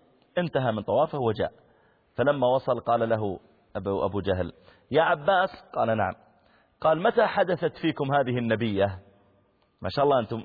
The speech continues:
طلعتوا أنبياء يتنبؤون بالغيب، وصار عندكم نبيات بعد الآن، ها؟ "متى حدثت فيكم هذه النبية؟" قال: "أي نبية؟" العباس ما يد-، ما كان متوقع أن انتشر الخبر بهالسرعة. قال: "أي نبية؟"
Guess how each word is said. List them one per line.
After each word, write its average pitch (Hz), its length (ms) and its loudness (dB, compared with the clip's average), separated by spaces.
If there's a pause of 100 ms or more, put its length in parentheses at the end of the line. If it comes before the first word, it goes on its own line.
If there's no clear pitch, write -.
طلعتوا 135 420 0
أنبياء 139 520 2
يتنبؤون 120 600 -2
بالغيب، 117 340 2 (380)
وصار 147 220 -2
عندكم 160 360 -2
نبيات 202 520 0
بعد 95 200 -2
الآن، 92 260 -4
ها؟ 151 220 -2 (380)
"متى 233 320 2
حدثت 180 440 -2
فيكم 156 340 -6
هذه 131 260 0
النبية؟" 107 600 -2 (1160)
قال: 92 220 -2
"أي 139 180 -2
نبية؟" 104 480 -4 (440)
العباس 143 380 0
ما 196 100 2
يد-، 254 220 0 (360)
ما 220 120 2
كان 254 200 0
متوقع 226 560 0
أن 180 80 -6
انتشر 190 360 0
الخبر 165 340 -2
بهالسرعة. 131 460 -4 (680)
قال: 131 200 2
"أي 208 180 2
نبية؟" 156 520 -2